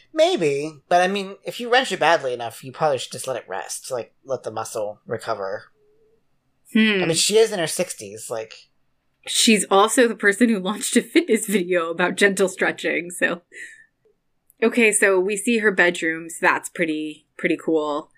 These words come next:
Speaker 2: And then we also, like, she's just in, um, pajamas and, like, dressing gowns the whole time.
Speaker 1: Yeah, so no
Speaker 2: And there's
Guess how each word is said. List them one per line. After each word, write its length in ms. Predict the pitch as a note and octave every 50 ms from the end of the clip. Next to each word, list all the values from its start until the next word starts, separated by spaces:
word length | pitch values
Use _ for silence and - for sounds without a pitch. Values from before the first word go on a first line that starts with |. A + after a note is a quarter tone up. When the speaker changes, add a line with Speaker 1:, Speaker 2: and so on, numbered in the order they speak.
| - - - - - -
Speaker 2:
And 140 | - G3+ G#3+
then 160 | G#3+ G#3+ G#3
we 120 | G#3+ G#3+
also, 420 | G3+ F#3+ G#3 - - G#3 F#3+ F3+ E3+
like, 180 | F3+ F3 F3+ -
she's 280 | - - A3+ A3 G3
just 240 | - G#3 G3+ - -
in, 260 | G3 F#3 F#3 F3 -
um, 300 | - E3 E3 D#3+ D#3 D#3
pajamas 840 | - - - - F3+ F3 E3+ E3 E3+ D#3+ D#3+ D#3 D#3 D#3+ D3+ - -
and, 460 | E3 E3 D#3 D3+ D3+ D3+ D#3 D3+ D3 - - - _ _ _ _ _ _ _ _ _ _ _ _ -
like, 260 | - D#3+ D#3+ D#3+ -
dressing 420 | - - F#3+ - - - F#3 F3 D#3+
gowns 420 | D3+ D3 D3 D3 D3+ D3+ D3 -
the 100 | - E3
whole 180 | D#3 E3 D3 D3
time. 520 | - E3 D#3 D3 C#3+ C#3 C#3 C#3+ D3+ F3 -
Speaker 1:
Yeah, 220 | D#3+ E3 E3+ D#3+
so 180 | D#3 - D#3 D#3+
no 140 | D#3+ D#3+
Speaker 2:
And 80 | D#3 F#3+
there's 100 | - -